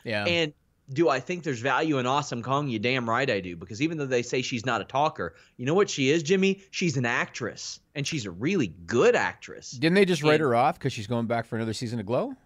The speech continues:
Speaker 1: Last
Speaker 2: Yeah,
Speaker 1: season, right?
Speaker 2: and she could, you know, there's a lot of people in that roster that could benefit from her tutelage. And there are, you know, quite frankly, Luther could probably help out in the experience department as well. I'm pretty
Speaker 1: Mm-hmm.
Speaker 2: sure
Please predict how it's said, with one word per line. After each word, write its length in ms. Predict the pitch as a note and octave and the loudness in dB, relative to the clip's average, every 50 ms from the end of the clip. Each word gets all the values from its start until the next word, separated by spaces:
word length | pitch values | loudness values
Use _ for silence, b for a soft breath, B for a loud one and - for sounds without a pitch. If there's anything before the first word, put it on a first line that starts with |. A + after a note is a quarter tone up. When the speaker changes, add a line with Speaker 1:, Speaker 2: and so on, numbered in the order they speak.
| _ | _
Speaker 1:
Last 260 | - B2 C#3+ D3 - F#3 | -4 -2 -2 0 0 2
Speaker 2:
Yeah, 120 | G3 D4+ | 2 4
Speaker 1:
season, 140 | C#4+ E3 G#2 | 4 2 2
right? 220 | G#2 A2+ C#3 G3+ A3+ | 0 0 -2 0 0
Speaker 2:
and 260 | A3+ G#3+ G3+ F#3 F3 _ _ _ _ | 0 0 0 0 -2 _ _ _ _
she 240 | - - - A#3 A#3+ | -6 -4 0 0 0
could, 280 | - D#4 C4 G3+ E3+ D3 C#3 | 0 0 0 0 -2 -8 -10
you 220 | E3 F3+ E3+ D#3+ D#3+ | -6 0 4 4 4
know, 100 | F3+ G3 | 4 2
there's 220 | E3+ F#3 G#3 G#3 | 2 2 2 2
a 40 | C4 | 2
lot 80 | C4 A#3+ | 0 0
of 60 | - | -2
people 200 | F#3+ G#3 G3+ G#3 | -4 -6 -2 0
in 60 | G3+ | 0
that 60 | F3+ | 2
roster 320 | C3+ C#3+ D#3 G3+ G3+ - F#3 | 4 4 4 2 2 0 -6
that 120 | D#3+ E3 | -6 -4
could 200 | C#3+ D3 C3 G2+ | -4 -4 -2 0
benefit 420 | A#2+ B2+ F3+ G3+ G3 - F3 - - | 0 0 0 0 -4 -4 -6 -6 -4
from 160 | - F3 D3+ | -6 -6 -2
her 140 | D#3 E3+ D3+ | -2 -2 -2
tutelage. 600 | - E3 G3+ A3 G#3 D#3 G2+ D2+ - - - b b b b b b b - | 0 -2 -2 0 2 0 0 0 0 -6 -12 b b b b b b b -2
And 340 | D3 C#3+ D3 D3+ D3 A#2+ G#2+ | 0 0 0 0 -2 -2 0
there 260 | B2 A#2 A#2+ C3+ C#3+ | 2 2 2 2 2
are, 280 | C#3+ C#3 C#3+ C#3+ C#3 - _ - | 2 2 2 2 0 -4 _ -10
you 200 | D3 C3+ B2+ A2+ | -6 -4 -2 -2
know, 240 | G#2+ A2 A#2+ D#3+ D#3+ - _ | -2 -2 -2 -4 -6 -10 _
quite 240 | - D#3+ D#3+ D#3 | -4 -2 -2 0
frankly, 360 | - C3+ C#3 C#3+ - F#3+ F#3+ F3 | 0 -2 -2 0 -2 -2 -2 0
Luther 380 | D3 C3+ C#3+ F#3 F#3+ C#4+ B3 | 2 2 2 2 2 0 -2
could 140 | - - F3+ | -2 -2 0
probably 280 | - F3+ G3+ G#3 F#3 C3+ | 2 2 4 6 4 4
help 240 | C#3+ F3+ G3 - G3 | 6 2 2 2 2
out 160 | F3 F3+ G3+ | 2 2 2
in 80 | G3 F#3 | 2 0
the 100 | F#3+ F#3 | 0 -2
experience 540 | - - - - F3 F3 F#3+ G3 G3 F#3 | -2 -4 -4 -2 0 2 2 2 0 -2
department 440 | - D#3+ C3+ F3 G#3+ G#3 D#3+ G3 F#3+ | -4 -6 0 2 2 2 2 0 -4
as 120 | F#3 D3 C#3 | -4 -4 0
well. 280 | F3+ G#3 A3+ G#3+ D#3 | 2 2 2 2 2
I'm 100 | A#2 A#2 | 0 -2
pretty 200 | - - C#3+ D3 | -4 -6 -6 -4
Speaker 1:
Mm-hmm. 100 | B2 B2+ D3 | -4 -2 -2
Speaker 2:
sure 240 | D3 C#3 D#3 D3+ | 0 -2 -2 -2